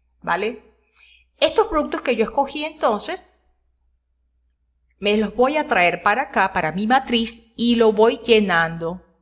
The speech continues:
uno a uno con toda esa información importante que está acá. Entonces fíjense chicos que ya empezamos a hacer nuestra primera tarea primordial, que es buscar entonces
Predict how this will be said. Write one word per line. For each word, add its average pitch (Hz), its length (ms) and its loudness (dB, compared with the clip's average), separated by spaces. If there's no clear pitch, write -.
uno 220 580 0
a 160 160 0
uno 165 500 -12
con 202 260 -8
toda 233 220 0
esa 233 140 -6
información 175 640 -6
importante 165 600 -10
que - 80 -16
está 151 180 -14
acá. - 280 -20
Entonces 214 420 -2
fíjense 285 400 0
chicos 320 380 -2
que 226 160 0
ya 185 100 2
empezamos 202 640 -2
a 165 40 0
hacer 185 340 0
nuestra 180 320 -6
primera 175 440 0
tarea 165 480 4
primordial, 147 800 -2
que 226 320 6
es - 340 -6
buscar 202 800 4
entonces 190 840 -2